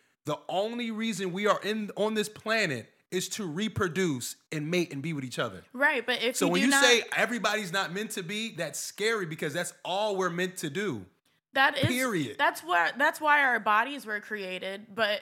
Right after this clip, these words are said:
Speaker 2: if you don't meet a person that you want to have that connection with,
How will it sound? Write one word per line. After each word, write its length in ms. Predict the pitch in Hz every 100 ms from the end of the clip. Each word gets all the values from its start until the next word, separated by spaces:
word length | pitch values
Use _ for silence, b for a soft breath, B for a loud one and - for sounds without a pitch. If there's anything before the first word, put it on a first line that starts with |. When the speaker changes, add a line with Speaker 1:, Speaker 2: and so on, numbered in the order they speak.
| -
Speaker 2:
if 240 | 226 226
you 540 | 233 254 254 262 247 - - 202
don't 340 | 233 240 240
meet 300 | 202 220 240 -
a 60 |
person 640 | - - 220 262 277 277 262
that 140 | 214
you 100 | 214
want 220 | 220 220 214
to 80 |
have 220 | 214 208 220
that 160 | 220
connection 520 | 240 226 254 - 285
with, 180 | 233 226